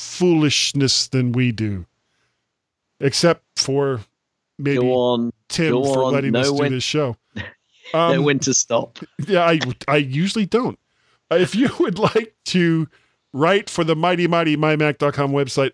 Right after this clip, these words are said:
Speaker 1: all you have to do is contact Mister John Nemo, and his email address is nemo at my mac dot com. Gaz, how can people get a hold of you?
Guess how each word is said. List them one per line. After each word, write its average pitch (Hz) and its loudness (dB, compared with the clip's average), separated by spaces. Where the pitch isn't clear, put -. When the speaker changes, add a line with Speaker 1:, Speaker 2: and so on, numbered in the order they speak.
Speaker 1:
all 190 -2
you 147 0
have 147 0
to 135 -4
do 139 -2
is 131 -2
contact 160 0
Mister 226 -4
John 240 -2
Nemo, 214 2
and 135 0
his 151 0
email 185 0
address 170 -2
is 165 -4
nemo 135 0
at 131 -4
my 170 2
mac 139 -2
dot 143 -2
com. 151 0
Gaz, 277 0
how 320 0
can 202 0
people 190 0
get 151 0
a 123 0
hold 131 -2
of 117 -6
you? 117 -8